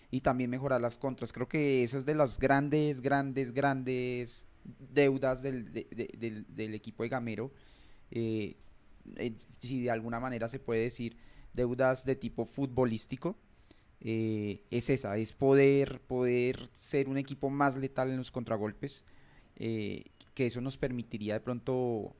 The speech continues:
lograr cerrar partidos de una manera un poquito menos, menos trajinada. Hoy creo que, que lo trajinamos un poquito.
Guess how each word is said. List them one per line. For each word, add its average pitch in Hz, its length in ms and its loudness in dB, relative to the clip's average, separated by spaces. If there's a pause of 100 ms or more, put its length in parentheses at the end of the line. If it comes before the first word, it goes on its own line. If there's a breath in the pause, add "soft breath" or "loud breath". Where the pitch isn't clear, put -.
(260)
lograr 113 480 0
cerrar 123 400 -4
partidos 123 560 -2
de 120 80 -8
una 113 140 -4
manera 117 280 -4
un 107 80 -6
poquito - 380 -10
menos, 117 600 -6 (360)
menos 120 400 -4
trajinada. 117 580 0
Hoy 101 160 -6
creo - 220 -12
que, 131 240 -6
que 123 180 -6
lo 110 200 -6
trajinamos 107 500 -8
un 120 60 -10
poquito. - 380 -10